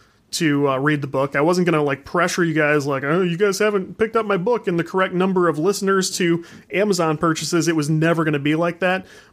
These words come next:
But the ones who wanted to go through this and go, like, "Yeah, let's see what I can learn from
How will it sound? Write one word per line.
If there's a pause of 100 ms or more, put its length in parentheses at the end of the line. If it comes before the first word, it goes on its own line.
But
the
ones
who
wanted
to
go
through
this
and
go,
like,
"Yeah,
let's
see
what
I
can
learn
from